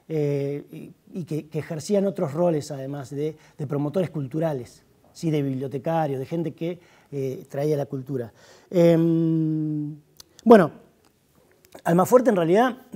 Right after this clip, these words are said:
fue una persona que, que murió, em, prontamente, murió en, eh, a los sesenta y dos años, pero en la Argentina los jóvenes lo comienzan a conocer en la década del noventa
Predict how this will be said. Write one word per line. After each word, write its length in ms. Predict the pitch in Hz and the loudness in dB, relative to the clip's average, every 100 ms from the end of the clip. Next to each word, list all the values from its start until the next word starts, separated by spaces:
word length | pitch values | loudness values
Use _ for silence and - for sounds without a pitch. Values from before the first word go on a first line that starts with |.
| 151 | -6
fue 140 | 180 | 0
una 100 | 180 | 2
persona 420 | 165 160 214 202 | 2 0 2 0
que, 400 | 156 147 139 135 135 | 0 0 0 -2 -4
que 120 | 135 | -4
murió, 920 | 135 143 156 175 170 165 151 135 - - _ _ - | -4 -2 2 4 6 6 4 0 -6 -18 _ _ -4
em, 760 | 156 139 135 131 127 127 127 143 - | 0 0 0 -4 -6 -8 -12 -14 -4
prontamente, 560 | 170 170 170 233 208 160 | 2 4 4 2 2 0
murió 720 | 151 165 165 156 143 139 143 | 0 2 2 0 -2 -4 -8
en, 320 | 139 135 135 143 | -10 -12 -12 -16
eh, 140 | 139 | -16
a 80 | 135 | -14
los 120 | 135 | -14
sesenta 300 | - 147 147 | -14 -10 -6
y 20 | |
dos 180 | 175 180 | -6 -4
años, 360 | 190 202 214 - _ _ _ _ | -4 -4 -8 -14 _ _ _ _
pero 200 | 202 196 | 4 6
en 60 | 208 | 4
la 60 | |
Argentina 580 | 208 233 247 294 277 - | 0 -2 -2 -2 -2 -6
los 300 | 208 175 170 | -6 -4 -4
jóvenes 420 | - 277 254 214 | -2 0 0 0
lo 100 | 165 | -2
comienzan 480 | 170 185 220 214 202 | -2 -2 -2 -4 -6
a 60 | 165 | -4
conocer 520 | 170 175 185 208 240 - _ _ _ - | -4 -4 -4 -4 -6 -18 _ _ _ -8
en 200 | 156 156 | -4 2
la 100 | 175 | 2
década 260 | 208 190 | 4 2
del 120 | 175 | 2
noventa 580 | 185 208 202 180 196 202 | 2 2 0 -2 -6 -10